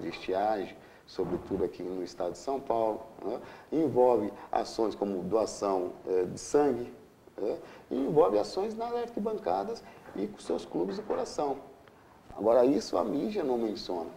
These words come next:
né? As festas que são executadas, né, dentro das próprias agremiações, festas que tem aí, em, em média, de cinco a oito mil pessoas, né? Tudo ali dentro do mesmo espaço. E a festa,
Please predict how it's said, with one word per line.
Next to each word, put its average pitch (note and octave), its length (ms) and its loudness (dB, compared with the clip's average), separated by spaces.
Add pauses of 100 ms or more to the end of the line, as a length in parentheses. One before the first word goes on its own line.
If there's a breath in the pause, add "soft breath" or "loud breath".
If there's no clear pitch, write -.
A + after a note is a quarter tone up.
(480)
né? G#2+ 200 -4 (260 loud breath)
As - 260 -2
festas D3 440 2
que - 140 -6
são A#2+ 220 -2
executadas, G#2 760 2
né, A2 160 -4
dentro A2 260 -2
das G2+ 260 0
próprias G2+ 340 0
agremiações, F#2+ 760 -4
festas - 460 -2
que A#2 80 -12
tem B2+ 240 -4
aí, A#2 240 -2 (380 loud breath)
em, F#2+ 320 -2
em G2+ 180 0
média, A2 380 0
de F2 80 -8
cinco - 520 -4
a - 120 -2
oito B2+ 340 2
mil A#2 160 -2
pessoas, G#2 600 -4 (500)
né? F#2+ 200 -4 (380 loud breath)
Tudo A#2 200 2
ali A#2+ 120 4
dentro A#2 320 0
do G#2 120 -4
mesmo G#2+ 280 -2
espaço. G2 540 -4 (840 loud breath)
E D#3 120 0
a A3+ 120 4
festa, - 640 0